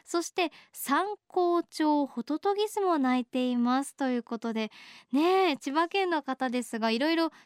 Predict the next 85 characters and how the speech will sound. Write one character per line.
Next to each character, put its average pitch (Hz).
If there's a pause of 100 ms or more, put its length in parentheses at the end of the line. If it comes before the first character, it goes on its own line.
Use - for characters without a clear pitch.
木 370
の 370
実 233
味 214
わ 240
っ 240
た 220
り、 208
あ 226
と 220
い 220
ろ 254
い 294
ろ 311
な 302
鳥 262
の 302
声 302
楽 233
し 320
ん -
だ 311
り 254
さ 226
れ 220
て 247
い -
る 285
ん 277
で 262
す 220
ね。 233 (340)
で 262
も 240
本 226
当 254
に 233
そ 240
う 254
い 262
う 247
時 262
期 -
で 262
す -
よ 190
ね。 208 (320)
さ -
く 392
ら 415
ん 403
ぼ 381
の 359
実 339
と 285
い 262
う -
話 247
さ 247
れ 233
て 247
い 240
ま 247
し -
た 233
が、 220 (260)
私 330
も 320
毎 294
年 330
さ 233
く 294
ら 294
ん 285
ぼ 269
狩 254
り 254
に 247
行 233
っ - (120)
て 247
い 247
ま 254
す。 - (640)
さ -